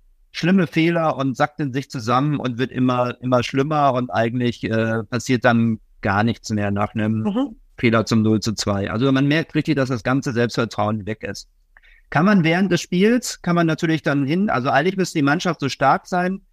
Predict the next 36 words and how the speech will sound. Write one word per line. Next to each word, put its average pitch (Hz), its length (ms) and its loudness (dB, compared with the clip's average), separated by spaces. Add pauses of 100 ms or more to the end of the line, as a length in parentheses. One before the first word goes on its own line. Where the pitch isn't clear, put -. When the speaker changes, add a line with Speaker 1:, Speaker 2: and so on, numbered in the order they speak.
(220)
Speaker 1:
dass 131 140 -4
die 151 100 -2
Top-Führungsspieler 170 800 0
kommen 160 240 0
und 147 80 2
ihn 147 100 -2
aufbauen, 143 460 -2
„Hör 143 120 0
mal, 156 140 0
du 147 100 0
hast 151 140 -6
uns 143 120 -4
schon 143 120 -8
so 147 140 2
viele 151 260 -2
Spiele 147 300 -2
gerettet, 139 580 0 (300)
vergiss 139 340 0
es, 156 260 0
passiert, 151 580 0 (320)
äh, 127 320 4
Mund 143 220 -2
abputzen 143 480 -2
und 120 120 0
weiter 117 340 2
geht's.“ 107 260 -4
Ist - 100 -6
natürlich 170 260 0
nicht 151 140 0
so 143 100 -4
einfach, 147 460 2
weil 135 140 2
er 135 100 0
merkt 127 400 -2
natürlich, 127 360 -2
dass - 280 -2